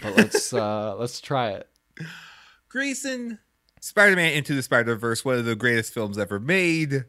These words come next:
Speaker 1: Sure.
Speaker 2: recently won an Academy Award. So I was feeling a little animated, which is the name of this quiz, Feeling a Little Animated, uh,
Speaker 1: Nice.
Speaker 2: where I have questions about movies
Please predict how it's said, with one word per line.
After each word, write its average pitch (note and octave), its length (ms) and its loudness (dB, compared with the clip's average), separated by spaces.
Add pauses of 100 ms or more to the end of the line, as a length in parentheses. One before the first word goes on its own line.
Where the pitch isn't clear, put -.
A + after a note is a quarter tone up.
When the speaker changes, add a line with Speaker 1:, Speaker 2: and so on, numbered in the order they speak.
Speaker 1:
Sure. - 220 -10
Speaker 2:
recently B2+ 440 0
won G2+ 380 -2
an F#2 200 -4
Academy F#2+ 500 -4
Award. F2 500 -8
So G#2+ 240 -6 (120)
I G#3 280 -2
was C3 300 -8
feeling C3+ 600 -8
a G#2 100 -8
little A2 540 -6 (180)
animated, E2+ 680 -6
which G3 340 -4 (280)
is G2+ 160 -14
the G2+ 60 -12
name G2 160 -6
of F#2 60 -12
this F#2 120 -12
quiz, F#2 360 -6 (260)
Feeling C#3 280 2
a B2+ 40 -6
Little A#2 260 0
Animated, F2 560 -2 (300)
uh, A#2+ 240 2
Speaker 1:
Nice. C#3+ 100 -6
Speaker 2:
where C#3 400 2
I G#3 120 2
have E3 440 -2 (800)
questions F3+ 640 -6 (100)
about D#3+ 260 -4
movies D#3+ 680 -6